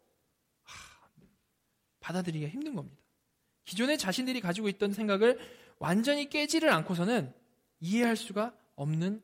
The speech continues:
그러한 말씀이라는 것입니다. 그렇지만 주님께서는 성경을 통해서 하나하나 다 말씀해 주셨고요. 예. 증거들을 다 대주신 것이죠. 그렇지만 이들이 잘 이해할 수 없다라는 것을 분명히 너무나도 잘 알고 있었던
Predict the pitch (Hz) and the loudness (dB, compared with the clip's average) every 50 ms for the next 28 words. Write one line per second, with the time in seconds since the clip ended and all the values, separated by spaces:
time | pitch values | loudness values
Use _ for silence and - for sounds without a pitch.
0 | _ _ _ - 156 156 160 151 131 120 127 - - 185 185 180 165 151 139 147 | _ _ _ -10 -8 -6 -6 -6 -8 -10 -10 -10 -8 -6 -4 -4 -6 -6 -10 -14
1 | - - - _ _ _ _ _ _ _ _ _ _ _ _ - - - - - | -18 -20 -20 _ _ _ _ _ _ _ _ _ _ _ _ -20 -20 -20 -10 -2
2 | - 214 233 233 - 233 226 254 254 247 - 190 190 196 196 190 185 190 190 208 | 0 0 0 0 0 0 0 0 0 0 -2 -2 -2 0 0 -2 0 0 -2 -2
3 | 208 208 - 302 302 294 285 277 269 254 254 214 202 190 180 220 226 226 - - | -2 -4 -4 -6 -4 -2 0 2 2 2 2 0 0 0 2 2 0 0 -2 -8
4 | - - - - - 302 302 294 285 262 247 247 240 240 262 262 - - - - | -20 -14 -8 -4 0 4 4 6 6 4 4 2 2 0 0 0 -4 -10 -16 -8
5 | - - 170 170 151 143 151 - - 196 190 175 170 - 170 156 - - 151 170 | -4 -2 2 2 2 2 0 0 -2 -2 -2 -2 -2 -4 -6 -6 -4 -4 -2 -2
6 | 208 269 - - _ _ _ _ _ _ _ _ 120 123 120 113 117 131 151 _ | -2 -4 -6 -10 _ _ _ _ _ _ _ _ -14 -14 -14 -14 -16 -20 -20 _
7 | _ _ _ _ _ _ _ _ _ _ _ _ _ _ _ _ _ _ _ _ | _ _ _ _ _ _ _ _ _ _ _ _ _ _ _ _ _ _ _ _
8 | _ _ _ _ _ _ _ - - 190 202 196 185 165 175 175 170 160 151 143 | _ _ _ _ _ _ _ -2 0 2 4 4 4 2 0 -2 -2 -4 -6 -6
9 | 143 135 147 180 180 - 170 147 131 123 - - - - _ _ _ _ _ _ | -6 -8 -8 -8 -6 -6 -6 -6 -6 -8 -12 -18 -20 -20 _ _ _ _ _ _
10 | _ _ _ _ _ _ _ _ _ _ _ _ _ _ _ _ _ _ _ _ | _ _ _ _ _ _ _ _ _ _ _ _ _ _ _ _ _ _ _ _
11 | _ _ - - - - 247 247 220 175 180 190 185 226 226 233 220 - - 202 | _ _ -12 -8 -2 0 2 2 4 2 0 0 -2 -2 -4 -4 -4 -2 0 2
12 | 196 190 185 202 214 214 208 208 - 190 143 139 - - 220 214 208 196 202 196 | 2 2 2 4 4 4 4 4 2 2 0 0 0 2 2 4 4 2 2 0
13 | 185 170 - 190 180 - 185 190 196 196 196 180 156 143 185 220 226 214 214 202 | -2 -2 -2 -4 -4 -2 -2 0 0 2 0 0 2 2 2 2 2 0 0 -2
14 | 196 - - 151 135 139 151 165 165 165 - - 156 - - 185 208 220 | -2 -2 -2 0 0 0 0 0 0 -2 -2 -6 -6 -2 0 0 0 -2